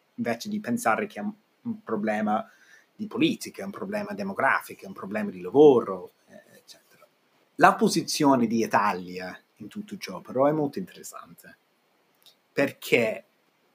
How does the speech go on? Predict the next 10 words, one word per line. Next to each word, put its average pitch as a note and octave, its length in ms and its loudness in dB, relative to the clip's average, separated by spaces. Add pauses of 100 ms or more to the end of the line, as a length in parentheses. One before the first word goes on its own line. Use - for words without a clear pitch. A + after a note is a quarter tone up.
(140)
i G#3 200 2
protocolli A#2+ 1000 4
e A#2 100 -8
convenzioni A#2 960 -2 (920)
a B2+ 60 -2
livello B2 640 2
internazionale, A#2 1300 -2 (280)
che C3 160 0
regolano A2+ 840 2
e B2 480 0